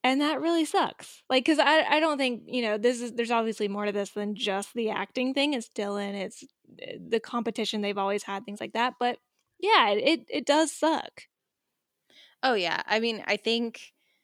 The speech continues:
Speaker 2: this is just, like, another check in the negative column. Like, not only did you do this and do this and do this and steal my boyfriend, which is probably, like,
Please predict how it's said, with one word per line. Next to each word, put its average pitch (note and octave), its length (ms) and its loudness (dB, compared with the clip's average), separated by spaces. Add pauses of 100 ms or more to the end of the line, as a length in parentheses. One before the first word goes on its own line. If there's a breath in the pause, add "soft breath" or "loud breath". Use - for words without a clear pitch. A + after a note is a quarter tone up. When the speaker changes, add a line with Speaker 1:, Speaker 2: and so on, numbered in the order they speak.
(520)
Speaker 2:
this G#3 320 0
is G3+ 220 -6
just, - 560 -6 (340)
like, - 360 -4 (800)
another F#3 720 2 (260)
check F#3 300 -4
in F#3 160 -2
the E3 80 -8
negative F3+ 420 -4
column. A#3 580 -2 (220)
Like, F3+ 320 -2 (380 soft breath)
not A3 260 2
only B3 260 0
did G3 220 -4
you G3 440 -6 (120)
do F#3+ 180 -8
this F#3+ 320 0
and F3+ 160 -12
do G3 120 -2
this F3+ 300 0
and F3+ 120 -12
do F#3+ 100 -6
this F3+ 280 -2
and F3+ 200 -8
steal G3 280 -4
my G#3 160 0
boyfriend, F#3 720 -4 (200)
which F3 120 -16
is F#3 100 -12
probably, F3 320 -2
like, D#3+ 300 -4